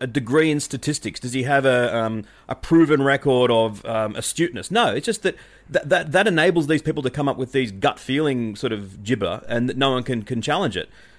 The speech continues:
I, I just find that, I find that bizarre.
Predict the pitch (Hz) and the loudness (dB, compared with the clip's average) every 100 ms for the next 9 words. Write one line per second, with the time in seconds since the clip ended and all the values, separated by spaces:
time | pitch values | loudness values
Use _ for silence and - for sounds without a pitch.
0 | _ - - 151 147 160 139 135 - - | _ -10 -2 -2 0 0 0 0 -4 -20
1 | _ - - 139 156 143 113 110 110 117 | _ -14 -10 -4 -2 -2 -4 -4 -2 0
2 | 113 82 | -2 -4